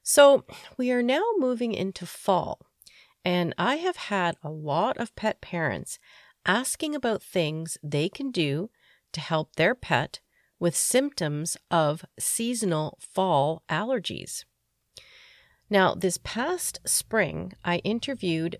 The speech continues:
Joanne Carr from Omega Alpha Pharmaceuticals about this exact issue as it related to spring allergies. So, is there a difference between spring and fall allergies?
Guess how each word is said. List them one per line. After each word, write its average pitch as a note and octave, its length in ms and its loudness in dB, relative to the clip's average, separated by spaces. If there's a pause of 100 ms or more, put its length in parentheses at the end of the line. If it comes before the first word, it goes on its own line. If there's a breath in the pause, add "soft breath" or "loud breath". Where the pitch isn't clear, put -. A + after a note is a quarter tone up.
(120)
Joanne D3+ 500 -2
Carr C#3 600 -2
from C#3 520 -2
Omega D#3+ 540 -2
Alpha C#3+ 500 -2
Pharmaceuticals C#3+ 1000 -2 (460 loud breath)
about C4+ 340 2
this C4 280 -2
exact G3 680 -2 (160)
issue D3 640 -4 (380 soft breath)
as G#3+ 280 2
it F4 100 -6
related E3 560 -2
to G3 260 -2 (120)
spring C4 680 0 (140)
allergies. - 720 -4 (920 loud breath)
So, - 440 4 (160)
is C4 220 4
there G4 220 4
a C#4+ 120 0 (160)
difference B3 500 0
between A3+ 640 -4 (100)
spring F#3+ 640 0
and G3+ 180 0
fall G3 380 2
allergies? C4 800 -2